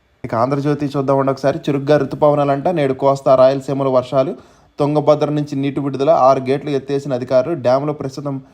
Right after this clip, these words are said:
డెబ్బై ఏడు టీఎంసీలో నీరు. శ్రీశైలానికి కొనసాగుతున్న వరద. ఇక నిత్యావసర వస్తువులపై జీఎస్టీ తగ్గుదల అంటే అండి, పన్నెండు నుంచి ఐదు శాతం తగ్గించే యోచనలో కేంద్రం. పూర్తిగా ఎత్తివేసే ప్రతిపాదన కూడా పరిశీలన. రాబోయే జీఎస్టీ మండలి సమావేశంలో నిర్ణయం.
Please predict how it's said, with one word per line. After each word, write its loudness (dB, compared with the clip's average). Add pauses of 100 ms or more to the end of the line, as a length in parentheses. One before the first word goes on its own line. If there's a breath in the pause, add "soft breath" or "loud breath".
(280 soft breath)
డెబ్బై 2
ఏడు 0
టీఎంసీలో -2
నీరు. -4 (300 soft breath)
శ్రీశైలానికి 2
కొనసాగుతున్న 0
వరద. 2 (680 soft breath)
ఇక -2
నిత్యావసర 2
వస్తువులపై 4
జీఎస్టీ 0
తగ్గుదల 2
అంటే 2
అండి, -2
పన్నెండు 2
నుంచి 0
ఐదు 2
శాతం -2
తగ్గించే -2
యోచనలో 0
కేంద్రం. 0
పూర్తిగా -6
ఎత్తివేసే -2
ప్రతిపాదన -2
కూడా -2
పరిశీలన. -4 (500 soft breath)
రాబోయే 4
జీఎస్టీ -2
మండలి 0
సమావేశంలో -2
నిర్ణయం. -4